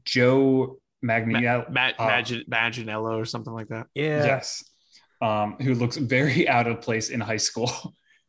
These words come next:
Speaker 2: Oh, oh, s-, he does?
Speaker 1: Well, I mean,
Speaker 2: Not
Speaker 1: Tobey Maguire is the most out of place of them
Speaker 3: He,
Speaker 1: all,
Speaker 3: you
Speaker 1: for
Speaker 3: know,
Speaker 1: sure.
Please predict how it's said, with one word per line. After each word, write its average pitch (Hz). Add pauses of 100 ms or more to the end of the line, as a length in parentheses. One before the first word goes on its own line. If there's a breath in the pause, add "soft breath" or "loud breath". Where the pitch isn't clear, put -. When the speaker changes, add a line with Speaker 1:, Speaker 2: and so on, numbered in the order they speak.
(360)
Speaker 2:
Oh, 180 (300)
oh, 160
s-, -
he 175
does? 226 (460)
Speaker 1:
Well, 123
I 139
mean, 123
Speaker 2:
Not 160 (1160 loud breath)
Speaker 1:
Tobey 208
Maguire 139
is 117
the 120
most 113
out 95
of 92
place -
of 117
them 160
Speaker 3:
He, -
Speaker 1:
all, 120
Speaker 3:
you 156
Speaker 1:
for 156
Speaker 3:
know, 156
Speaker 1:
sure. 147